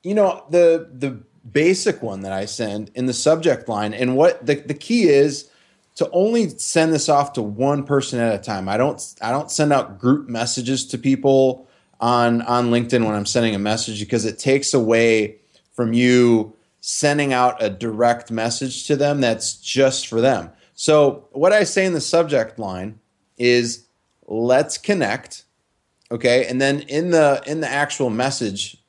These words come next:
you know, let's just say I was sending one to you, Joe. I'd be like, "Hey, Joe, my name is Jason Lucchese. I saw that we were in the same group together, Real Estate Wholesaling Mastery.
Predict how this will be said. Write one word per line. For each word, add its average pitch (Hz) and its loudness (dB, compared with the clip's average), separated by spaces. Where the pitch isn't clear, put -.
you 123 -4
know, 117 2
let's 135 0
just 143 -4
say 139 4
I 120 4
was 117 -2
sending 123 -4
one 117 -4
to 98 -8
you, 117 -4
Joe. 92 -6
I'd 107 -2
be 123 4
like, 117 2
"Hey, 190 4
Joe, 147 2
my 151 0
name 160 0
is 120 -4
Jason 143 -2
Lucchese. 135 0
I 120 2
saw 135 0
that 123 -2
we 135 0
were 131 2
in 123 -4
the 120 -4
same 127 -2
group 135 0
together, 104 -2
Real 135 4
Estate 139 0
Wholesaling 135 -2
Mastery. 120 -4